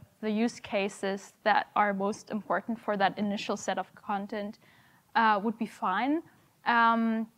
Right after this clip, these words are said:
and in theory, you can add more scenarios to that. Um, I haven't seen people do it as much,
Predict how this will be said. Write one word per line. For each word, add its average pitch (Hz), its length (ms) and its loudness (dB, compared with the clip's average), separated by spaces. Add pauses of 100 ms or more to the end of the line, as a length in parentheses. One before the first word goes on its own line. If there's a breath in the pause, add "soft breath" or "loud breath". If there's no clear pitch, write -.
(300)
and 226 440 0 (560)
in 247 160 2
theory, 370 460 2
you 208 260 -2
can 240 500 -2
add 202 360 4 (160)
more 220 280 0
scenarios 190 1160 -4 (280)
to - 200 -10
that. 247 360 4 (420 soft breath)
Um, 220 400 2 (100)
I - 60 0
haven't 359 340 2
seen 254 220 2
people 233 300 -4
do 214 220 -2
it 202 140 0
as 196 220 -6
much, 196 420 -4